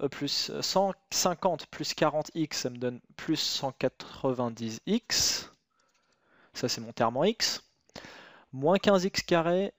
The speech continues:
moins deux cent quarante x carré, ça me donne moins deux cent cinquante-cinq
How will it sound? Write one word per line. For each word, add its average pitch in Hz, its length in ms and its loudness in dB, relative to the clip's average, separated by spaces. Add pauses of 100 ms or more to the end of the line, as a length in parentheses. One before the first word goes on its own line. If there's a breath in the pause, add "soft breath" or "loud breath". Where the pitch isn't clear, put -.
moins 143 320 0
deux 170 120 -2
cent 160 220 -4
quarante 156 380 0
x 160 200 -4
carré, 139 320 6
ça - 120 -6
me 117 80 -8
donne 120 180 -2
moins 135 420 0
deux 135 260 -2
cent 147 340 -4 (220)
cinquante-cinq 143 1200 -2